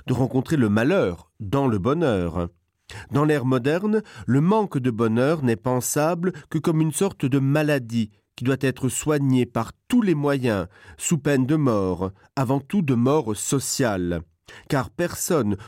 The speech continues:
ne veut avoir autour de soi des gens qui n'ont pas la pêche. Il est toutefois possible que cette conception du bonheur rende justement malheureux, voire malade. Les gens peuvent tomber malades en raison de concepts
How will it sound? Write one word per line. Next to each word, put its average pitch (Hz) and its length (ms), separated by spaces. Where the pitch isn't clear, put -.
ne 135 80
veut 131 260
avoir 131 380
autour 156 360
de 104 120
soi 147 340
des 117 160
gens 160 220
qui 120 160
n'ont 107 100
pas 143 160
la 113 140
pêche. 98 540
Il 135 60
est 143 60
toutefois 202 420
possible 190 640
que - 80
cette 156 220
conception 190 540
du 135 120
bonheur 123 560
rende 151 260
justement 190 420
malheureux, 135 720
voire 104 300
malade. 101 720
Les 143 140
gens 196 180
peuvent 139 240
tomber 170 280
malades 139 540
en 143 80
raison 143 320
de 127 100
concepts 170 680